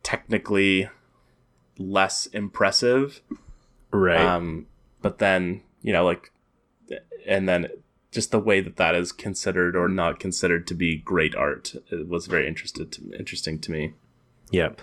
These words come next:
Speaker 2: I do find the stuff, like, the, the page where he demonstrates kind of the different styles of line to be really interesting, because that's
Speaker 1: Mm-hmm.
Speaker 2: something that is, like,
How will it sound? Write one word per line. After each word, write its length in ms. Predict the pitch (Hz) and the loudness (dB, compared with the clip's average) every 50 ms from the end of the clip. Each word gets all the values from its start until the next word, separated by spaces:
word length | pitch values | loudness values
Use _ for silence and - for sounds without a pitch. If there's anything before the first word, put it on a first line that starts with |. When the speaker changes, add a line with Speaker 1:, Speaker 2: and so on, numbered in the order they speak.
| - - - - - - - | -18 -16 -14 -12 -12 -2 2
Speaker 2:
I 80 | 117 107 | 2 2
do 160 | 107 127 147 | 4 4 2
find 320 | 147 - - 165 165 156 | 2 4 4 4 4 4
the 60 | 143 139 | 2 0
stuff, 400 | - - - 113 107 - - - | 0 4 4 4 4 4 4 2
like, 180 | 104 104 - - | 2 2 2 4
the, 180 | 110 101 92 90 | 2 2 2 4
the 120 | - 101 | 0 -2
page 380 | 98 - - 104 98 95 - - | -2 0 2 2 2 2 2 0
where 80 | 95 | 0
he 120 | - - 90 | 0 0 0
demonstrates 680 | - 92 85 85 85 90 - - - 90 82 82 - | 2 2 0 2 0 -4 -4 -2 2 2 2 2 0
kind 220 | - - 101 90 82 | -2 -2 0 0 0
of 100 | 78 - | 0 0
the 80 | 90 | -2
different 400 | 78 78 76 - - 78 69 67 | -2 -2 -2 -2 -4 -8 -8 -6
styles 560 | - - - - 95 85 87 87 90 95 95 | -6 -6 -2 2 2 4 4 6 4 4 4
of 140 | 107 95 95 | 2 0 2
line 320 | 101 95 92 98 98 101 104 | 2 4 4 4 4 4 2
to 100 | - 104 | 0 0
be 140 | 104 104 | 0 2
really 280 | 101 104 104 104 104 98 | 4 4 4 4 4 2
interesting, 600 | 104 104 - - 104 95 90 - - 107 98 87 | 2 2 2 2 4 4 2 2 0 0 0 0
because 280 | 87 90 - - 87 - | -2 -4 -4 -4 -4 2
that's 240 | - 92 90 - - | 2 2 2 2 0
Speaker 1:
Mm-hmm. 60 | - | 0
Speaker 2:
something 380 | 117 110 104 92 110 104 101 95 | 0 0 2 2 2 2 2 2
that 420 | 95 92 90 85 - - - - - - - | 2 4 4 2 0 -2 -4 -6 -6 -4 0
is, 200 | 117 113 107 - | 0 0 2 4
like, 340 | 98 92 90 - - - - | 2 2 2 0 -4 -8 -10